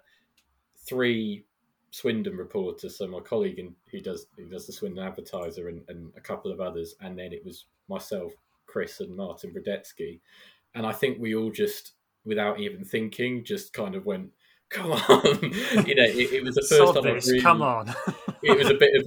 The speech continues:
Speaker 1: a, you know, you c-, we couldn't celebrate, but it was a goal against Swindon, you know, and a, and a, and a good one at that. So you kind of couldn't hold it in completely. So, uh,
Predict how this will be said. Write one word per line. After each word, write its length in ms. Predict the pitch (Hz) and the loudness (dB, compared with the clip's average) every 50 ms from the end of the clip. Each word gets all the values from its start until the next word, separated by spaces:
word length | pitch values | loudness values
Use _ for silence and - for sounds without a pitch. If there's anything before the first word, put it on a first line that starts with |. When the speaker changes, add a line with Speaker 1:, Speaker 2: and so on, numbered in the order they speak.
| 135 | 6
Speaker 1:
a, 160 | 131 - - - - _ _ _ | 4 4 2 -4 -12 _ _ _
you 100 | - 160 139 | -4 2 2
know, 120 | 131 117 | 4 4
you 240 | 107 104 107 123 127 127 | 2 2 0 -2 -2 -2
c-, 140 | - 202 - | -6 -6 -6
we 120 | 147 139 143 | -4 -6 0
couldn't 280 | - - 170 160 156 | 2 2 2 2 0
celebrate, 640 | - - - 151 147 139 - - 120 104 92 92 92 - | -4 0 2 4 4 4 2 2 0 0 0 -2 -6 -8
but 220 | 117 107 - - - | -8 -8 -8 -8 -8
it 180 | - 117 110 - | -6 -6 -6 -6
was 80 | 117 | -6
a 60 | 110 110 | -8 -2
goal 260 | 110 131 123 117 113 | 0 2 2 2 2
against 320 | 110 110 107 104 101 - - | 2 0 0 -2 -2 -6 -4
Swindon, 520 | 117 110 107 107 104 95 92 90 180 80 - _ _ _ _ _ _ _ _ _ _ _ | -4 -2 -2 -2 -4 -6 -8 -10 -12 -18 -20 _ _ _ _ _ _ _ _ _ _ _
you 100 | 247 226 | -6 -6
know, 180 | 202 202 196 202 | -4 -4 -6 -6
and 140 | - 226 214 | -6 -6 -6
a, 100 | - - | -4 -4
and 100 | 226 - - | -4 -4 -4
a, 100 | 208 - _ _ - | -4 -8 _ _ -10
and 80 | 208 | -10
a 40 | 196 | -6
good 220 | - - 120 104 - | -2 -2 -2 -2 -2
one 160 | 98 101 98 | -4 -6 -6
at 140 | 92 - 98 | -8 -8 -8
that. 240 | 101 98 87 - - _ _ _ _ _ _ _ _ _ _ _ | -8 -10 -10 -14 -18 _ _ _ _ _ _ _ _ _ _ _
So 340 | - - 117 104 98 95 92 - - _ _ _ _ _ _ _ _ _ _ | 0 2 4 4 4 2 -2 -6 -12 _ _ _ _ _ _ _ _ _ _
you 100 | 107 110 | -16 -16
kind 260 | - - 127 113 104 | -8 -4 -4 -4 -4
of 60 | 104 | -4
couldn't 240 | - - 110 101 95 | -4 -4 -4 -4 -4
hold 240 | - 113 101 92 92 | -4 -4 -4 -2 -4
it 80 | 87 | -6
in 120 | 95 95 95 | -8 -10 -10
completely. 640 | - 104 95 - 104 98 95 95 - 92 85 82 82 | -12 -12 -10 -6 -4 -4 -4 -6 -8 -14 -16 -16 -16
So, 340 | - - 107 98 95 98 95 | -8 -4 -4 -2 -2 -2 -2
uh, 260 | 95 95 92 90 - | -4 -4 -6 -6 -8